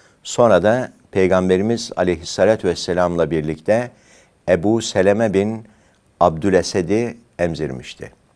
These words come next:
Dolayısıyla sevgili Peygamber Efendimizin hem amcasıydı Hazreti Hamza hem de süt kardeşi.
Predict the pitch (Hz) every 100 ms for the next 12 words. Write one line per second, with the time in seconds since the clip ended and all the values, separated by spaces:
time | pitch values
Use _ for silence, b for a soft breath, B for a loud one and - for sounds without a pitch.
0 | _ _ b b _ 90 87 80 90 87
1 | 92 - 85 80 82 80 82 80 73 73
2 | 73 71 113 110 b b b b 117 127
3 | 123 117 113 - 139 117 131 78 87 87
4 | 82 85 76 73 69 113 120 - 90 87
5 | 92 107 - - - 85 - 55 50 -